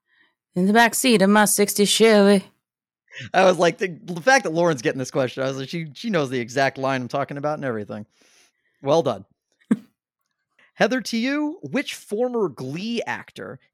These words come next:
Speaker 2: is the author of the New York Times best-selling children's series, The Land of Stories?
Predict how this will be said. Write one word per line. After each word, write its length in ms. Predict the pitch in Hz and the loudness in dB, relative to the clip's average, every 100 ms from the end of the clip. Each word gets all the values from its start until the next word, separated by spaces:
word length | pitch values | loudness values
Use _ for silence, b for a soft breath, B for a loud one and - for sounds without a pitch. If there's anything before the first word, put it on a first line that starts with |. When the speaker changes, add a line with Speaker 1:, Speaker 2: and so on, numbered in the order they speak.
| - | -4
Speaker 2:
is 160 | 151 | -4
the 160 | 123 143 | -2 -6
author 400 | - 165 190 220 214 | -2 -2 -2 -4 -4
of 160 | 135 | -4
the 80 | 127 | -6
New 100 | 127 | -6
York 320 | 175 214 202 196 | -4 -2 -4 -6
Times 440 | 165 147 143 120 | -6 -4 -6 -8
best-selling 760 | 110 160 - - - 175 170 | -6 -6 -6 -10 -6 -4 -4
children's 500 | 143 - 240 143 113 | -6 -4 -4 -4 -10
series, 460 | - 113 104 113 - | -10 -10 -10 -10 -14
The 160 | 127 143 | -8 -6
Land 440 | 131 147 156 120 | -4 -4 -4 -6
of 160 | 127 131 | -8 -8
Stories? 720 | - - 185 147 78 - - | -10 -8 -6 -8 -10 -18 -20